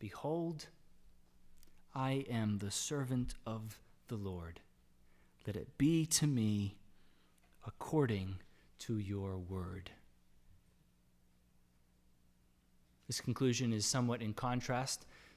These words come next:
to Zechariah. Zechariah was a bit more incredulous, asking for a bit more proof, and he was reproved. Mary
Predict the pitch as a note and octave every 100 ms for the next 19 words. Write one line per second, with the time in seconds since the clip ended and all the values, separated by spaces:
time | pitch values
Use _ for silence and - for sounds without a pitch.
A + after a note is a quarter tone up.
0 | - - A2+ G#2+ - - - - - -
1 | - A2+ A2+ A2 G2+ G2 C3 - - -
2 | - - - - - - - - - -
3 | - - G2 A#2+ A2+ A#2 A#2 G#2+ G#2+ C#3+
4 | B2+ A#2 G#2+ G#2 A2 G2+ G#2 A2+ C3 -
5 | - G2+ G2+ - A#2 A#2 G#2 A#2 A#2 G#2+
6 | G#2 A#2+ G#2 A#2+ - - - A2+ A#2 A2+
7 | A#2+ A2+ - A#2+ G2+ F#2+ - - - -
8 | - C3+ D3 D#3